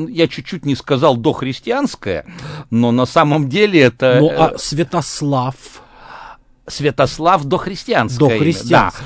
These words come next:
Speaker 1: да. А Светланы не было в киевскую эпоху, понимаете?
Speaker 2: Святогор?
Speaker 1: Да, нет, а Светланы не было.
Speaker 2: Не было.
Speaker 1: Да. Вот им-,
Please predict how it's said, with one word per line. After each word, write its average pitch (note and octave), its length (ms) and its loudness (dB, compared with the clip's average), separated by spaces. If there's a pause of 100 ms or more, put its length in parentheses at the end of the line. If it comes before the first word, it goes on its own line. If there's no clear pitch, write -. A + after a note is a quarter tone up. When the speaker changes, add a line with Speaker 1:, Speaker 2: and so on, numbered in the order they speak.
Speaker 1:
да. G2 80 -14
А B2+ 140 4
Светланы F#3 580 0
не B3 200 2
было F3 300 0
в - 100 -10
киевскую A2 600 -4
эпоху, - 420 -20
понимаете? A#2+ 760 -4
Speaker 2:
Святогор? B2+ 1080 -2
Speaker 1:
Да, B2 340 -2
нет, F#3 380 -2
а B2+ 80 2
Светланы F#3 500 -4
не E3+ 160 -4
было. C#3+ 160 -6
Speaker 2:
Не C#3+ 140 0
было. B2+ 320 -4
Speaker 1:
Да. A#2 240 -2 (440)
Вот E3 280 2
им-, A3 260 2